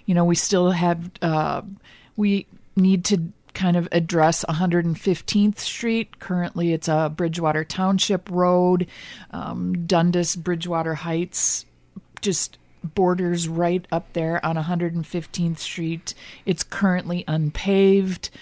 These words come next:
Um, so we need to come to some resolution on that and hopefully put a, a hard surface on that, at least where it goes by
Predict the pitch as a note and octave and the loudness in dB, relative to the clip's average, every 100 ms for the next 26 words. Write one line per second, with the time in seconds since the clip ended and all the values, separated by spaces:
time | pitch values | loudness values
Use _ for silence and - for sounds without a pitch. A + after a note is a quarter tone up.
0 | - - G3+ - E3+ D#3+ D3+ E3+ F#3 - | -20 -20 -20 -10 -6 -6 -6 -6 -8 -4
1 | - G#3 G#3 G3 F#3+ F#3 D#3+ F3 E3+ F#3 | 0 4 4 4 0 -2 -4 -2 -2 -2
2 | D#3+ - E3+ D#3+ D#3+ D#3+ D#3+ D#3 D3+ E3 | -4 -4 -2 -2 -2 -2 -2 -2 -2 -2
3 | D#3+ E3 - D3+ D3+ D3+ C#3+ - E3 D#3 | -4 -4 -4 -4 -4 -4 -4 -6 -6 -6
4 | D3+ F3+ F3+ F3+ E3 - D#3+ C#3+ D3+ - | -4 -6 -6 -8 -8 -4 -4 -2 -4 -4
5 | D3+ - D3+ D#3+ D#3 - D3+ E3+ D#3+ D#3 | -6 -4 -4 -4 -4 -6 -6 -6 -6 -4
6 | D3 D#3 D3+ - - F3+ F3 - E3 D3+ | -2 -2 -2 -4 -2 0 0 -2 -4 -2
7 | D3+ - D#3 D3+ E3 - D3+ C#3+ C#3+ | -4 -4 -6 -6 -6 -6 -4 -2 -4